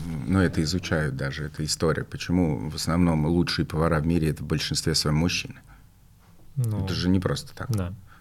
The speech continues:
Speaker 1: Только потому, что генетически в женщину заложено то, что она должна кормить.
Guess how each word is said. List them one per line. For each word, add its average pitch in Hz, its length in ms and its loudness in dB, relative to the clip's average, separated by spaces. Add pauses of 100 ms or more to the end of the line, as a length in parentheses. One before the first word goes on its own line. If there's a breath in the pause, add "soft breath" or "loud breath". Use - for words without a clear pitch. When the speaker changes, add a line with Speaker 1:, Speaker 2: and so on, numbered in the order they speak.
Speaker 1:
Только - 180 -2
потому, 90 320 4
что - 180 -4
генетически 90 600 2
в 80 60 0
женщину 92 420 4
заложено 87 640 4
то, 98 160 2
что - 180 0
она 82 120 2
должна 80 340 2
кормить. 85 520 4